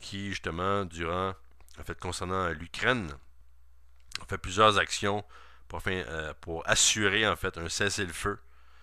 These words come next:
qui est censé, qui avait commencé le, le premier septembre de cette année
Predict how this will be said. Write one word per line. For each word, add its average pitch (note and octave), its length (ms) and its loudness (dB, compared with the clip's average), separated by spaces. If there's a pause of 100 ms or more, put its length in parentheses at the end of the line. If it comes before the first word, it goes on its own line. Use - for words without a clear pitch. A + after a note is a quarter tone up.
(220)
qui - 160 -12
est D2+ 40 -6
censé, - 400 -4
qui E2 100 -10
avait D#2 280 -6
commencé D#2+ 600 -4
le, F2 160 -4
le D2+ 140 -8
premier F2 340 -4
septembre F#2 480 -6
de E2+ 80 -6
cette - 260 -8
année D#2+ 320 -10